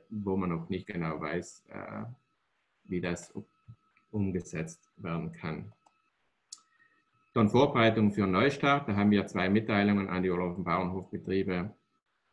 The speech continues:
rausgeschickt. Einmal Hygienerichtlinien für Urlaub und Bauernhof in Südtirol und dann Ausarbeitung von Mustertexten für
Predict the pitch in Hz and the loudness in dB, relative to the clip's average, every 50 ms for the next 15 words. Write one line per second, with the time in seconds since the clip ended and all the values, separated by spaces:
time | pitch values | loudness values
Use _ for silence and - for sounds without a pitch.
0 | _ _ _ 87 80 80 110 135 135 - - 135 123 - 135 131 131 - - - | _ _ _ -6 0 0 0 0 0 -2 -4 -4 0 0 0 0 0 -4 -12 -8
1 | - 95 98 98 92 85 92 92 90 92 92 107 113 113 110 113 110 110 - 107 | -2 0 0 0 0 0 -2 -2 0 2 2 4 4 2 2 0 -2 -2 0 2
2 | 104 107 104 101 98 98 101 - 101 95 95 95 95 95 98 98 90 87 92 90 | 4 4 4 2 2 -2 -4 -4 -2 -2 0 -2 -2 -4 -4 -4 -4 -2 -2 -2
3 | 90 90 90 - 90 - - 113 117 117 - 113 107 104 104 107 - - 92 90 | -4 -6 -6 -8 -8 -4 -2 -2 -2 0 0 0 0 2 0 0 -2 -4 -6 -6
4 | - - 92 87 90 90 95 - 85 85 90 90 - 95 85 87 87 85 - 85 | -4 -4 -2 -2 -2 -4 -4 -2 -2 -2 -2 -2 -4 -4 -4 -2 -2 -4 -4 -4
5 | 85 82 - - 87 90 98 113 110 110 107 98 - 92 95 92 - - _ 98 | -6 -6 -6 -4 -2 0 0 0 0 -2 -6 -6 -4 -4 -4 -4 -6 -8 _ -8
6 | 90 - _ - 82 90 92 - - | -8 -8 _ -4 -2 -2 -2 -4 -8